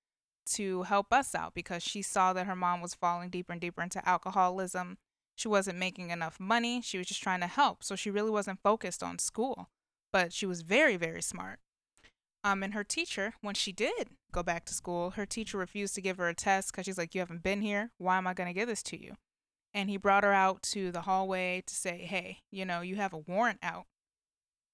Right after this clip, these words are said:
Uh, they want me to turn you in if I see you. So, you know, tell me what's going on.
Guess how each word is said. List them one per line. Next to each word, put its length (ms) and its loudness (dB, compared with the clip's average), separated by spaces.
Uh, 360 0
they 120 -2
want 200 0
me 80 -4
to 80 -4
turn 280 -2
you 180 -8
in 340 2
if 140 -4
I 120 2
see 340 -2
you. 180 -10
So, 440 0
you 140 -4
know, 320 -4
tell 180 2
me 100 -4
what's 220 -6
going 300 -2
on. 320 0